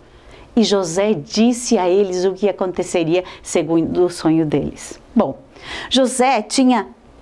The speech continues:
todas as possibilidades para dizer: "Olha, sonhar não é interessante e os sonhos não se realizam,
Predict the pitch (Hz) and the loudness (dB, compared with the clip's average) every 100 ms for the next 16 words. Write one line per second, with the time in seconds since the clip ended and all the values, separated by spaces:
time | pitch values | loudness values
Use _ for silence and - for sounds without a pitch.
0 | - - 320 269 254 240 226 226 214 196 | -8 0 2 2 0 0 -2 -2 -2 0
1 | 180 185 196 - 202 196 202 190 170 - | 0 -2 -4 -2 -2 0 -2 0 -4 -6
2 | - - - 185 175 147 147 - - - | -20 -16 -2 0 0 -2 -6 -10 -20 -20
3 | - - - - - - - 269 247 196 | -20 -20 -20 -20 -20 -6 -2 2 2 2
4 | 190 214 202 196 220 220 180 175 202 202 | 0 0 0 0 0 0 -2 -2 -2 0
5 | 202 220 - - 196 - 185 185 180 196 | 0 -2 -4 -4 -2 0 0 0 -2 -4
6 | 196 180 170 165 160 160 | -4 -2 -2 0 -2 -2